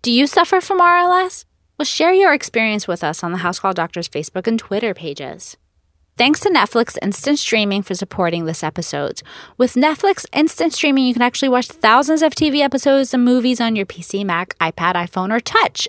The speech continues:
and on your T V through your Xbox, P S three, or Wii. It's easy, convenient, and you can save a lot. Netflix has a new feature, Netflix Original Series. One you can actually check out is House of Cards, which is an awesome political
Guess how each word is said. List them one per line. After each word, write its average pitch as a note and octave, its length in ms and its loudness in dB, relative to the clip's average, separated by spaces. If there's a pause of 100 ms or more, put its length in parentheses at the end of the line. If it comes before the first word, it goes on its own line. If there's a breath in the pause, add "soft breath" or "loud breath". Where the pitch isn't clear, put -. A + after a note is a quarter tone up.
and G#3+ 100 0
on A3 160 2
your G#3+ 160 0
T C4+ 240 0
V C#4 160 0
through A#3+ 200 0
your A#3 160 0
Xbox, - 540 -2
P F#3 160 -2
S - 140 -6
three, D3 300 -12
or B3+ 200 0
Wii. D#4 280 0 (260)
It's - 200 -4
easy, G#3 300 0
convenient, A3 640 -2
and B3 160 0
you B3 60 0
can C4+ 160 2
save C#4+ 240 0
a D4+ 60 2
lot. B3+ 420 4 (420)
Netflix F4 420 0
has F4 140 2
a D#4+ 80 4
new B3+ 280 4
feature, - 480 -4 (200)
Netflix F#3+ 600 -2
Original F3 460 2
Series. D3+ 520 -2
One G#3+ 240 2
you C#4 80 2
can B3+ 140 0
actually A3+ 300 0
check - 420 -6 (160)
out C#4 400 2 (320 loud breath)
is A#3 120 -8
House A3+ 380 2
of - 220 -6
Cards, E3 540 -4
which E3 200 -8
is F#3 120 -4
an F#3 80 -6 (100)
awesome B3 460 2
political G#3 640 -2